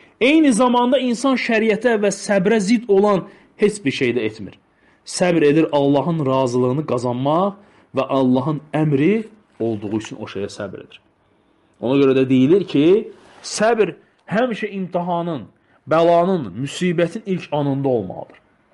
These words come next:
Necə ki, Allah Rasulü sallallahu əleyhi və səlləm övladını itirmiş o qadına nəsihət etdiyi kimi,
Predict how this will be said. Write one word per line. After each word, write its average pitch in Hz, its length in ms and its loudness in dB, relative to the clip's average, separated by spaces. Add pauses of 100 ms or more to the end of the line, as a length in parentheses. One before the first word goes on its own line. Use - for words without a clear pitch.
(260)
Necə 135 200 -2
ki, - 100 -4
Allah 143 260 2
Rasulü 135 220 -4
sallallahu 127 240 -2
əleyhi - 60 -8
və 165 80 0
səlləm 151 500 -2 (260)
övladını 135 600 0
itirmiş 143 400 -10
o 135 140 -4
qadına 131 420 -2 (420)
nəsihət 185 460 0
etdiyi 208 280 -2
kimi, 117 240 -8